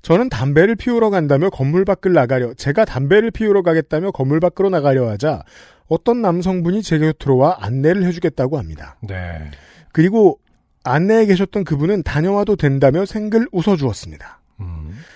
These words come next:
Speaker 1: 저는 그분과 같이 일 층으로 내려와 담배를 피우면서 어떻게든 이 상황을 벗어나고 싶었습니다.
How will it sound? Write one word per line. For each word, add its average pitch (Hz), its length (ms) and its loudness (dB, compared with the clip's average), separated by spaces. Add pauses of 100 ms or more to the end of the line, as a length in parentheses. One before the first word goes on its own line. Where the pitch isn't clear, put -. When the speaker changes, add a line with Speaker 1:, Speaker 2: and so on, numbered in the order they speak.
(120)
Speaker 1:
저는 190 280 -2
그분과 185 400 2
같이 175 260 2
일 190 120 0
층으로 196 320 0
내려와 165 280 4
담배를 147 420 2
피우면서 123 520 0
어떻게든 208 760 0
이 175 60 4
상황을 170 340 4
벗어나고 156 460 2
싶었습니다. 127 720 -4